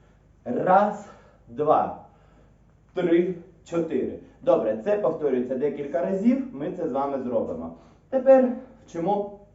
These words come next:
основні кроки приспіву. Ми робимо, ось у нас дві ручки є, дві ладоні. Ми робимо... в один кут, в інший кут.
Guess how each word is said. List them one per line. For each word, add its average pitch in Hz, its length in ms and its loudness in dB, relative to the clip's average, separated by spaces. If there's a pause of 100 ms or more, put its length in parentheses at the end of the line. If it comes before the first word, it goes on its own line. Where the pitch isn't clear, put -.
(920)
основні 165 500 -4
кроки 175 400 0 (180)
приспіву. - 640 -4 (680)
Ми 156 140 0
робимо, 139 500 2 (100)
ось 160 240 0
у 143 40 -4
нас 127 180 -4
дві 139 200 -6
ручки 127 440 -4
є, 156 200 -4 (460)
дві 135 200 -2
ладоні. 113 580 -2 (360)
Ми 147 180 -2
робимо... 117 560 0 (340)
в 101 180 -8
один 185 540 0 (800)
кут, 160 380 -6 (420)
в 113 240 -12
інший 165 640 -4
кут. 175 300 -2